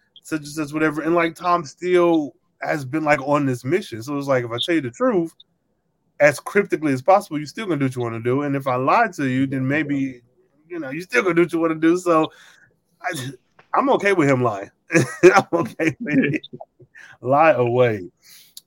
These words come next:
Speaker 1: Um, so we go to the next scene where Tom is wearing, um, a Dorothy Spornak original. And what I would like to know is, what in the A K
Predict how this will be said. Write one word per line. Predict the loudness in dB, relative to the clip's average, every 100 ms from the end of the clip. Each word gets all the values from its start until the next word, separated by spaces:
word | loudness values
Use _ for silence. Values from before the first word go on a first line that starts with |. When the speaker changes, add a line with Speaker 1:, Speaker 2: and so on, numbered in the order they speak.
| _ -2
Speaker 1:
Um, | 0 2 0 -4 -8 -14 _ _ _ _ _ _ _ _ _ _ _ _
so | -6 2 4 4 2 0 -4 -8 -12 -12 -14 _ _ _ _ _ -10
we | -2
go | -2
to | -2
the | -6 -2
next | -2 -2 -4
scene | -4 -2
where | -4
Tom | -8 -4 -2 0
is | -4
wearing, | -4 -4 -2 -4 -6 -10 -14 -8
um, | -8 -8
a | -12
Dorothy | -6 -2 -2 -4 -8
Spornak | -10 -6 -4 -2 -2 -4
original. | -6 -4 -4 -6 -12 -14 -18 _ _ _ -8 -8 _ 4
And | 6 8 4 0 -4 -6 -10 _
what | -10 2 2 2 -2
I | 2 2
would | 0 -4
like | -2 -2 -2 -8
to | -6
know | -4 -6 -8 -12
is, | -12 -10 -12 -14 -18 _ _ _ _ _ _ _ _
what | -2 0 2
in | 0
the | 0 0
A | 0 0
K | -2 -6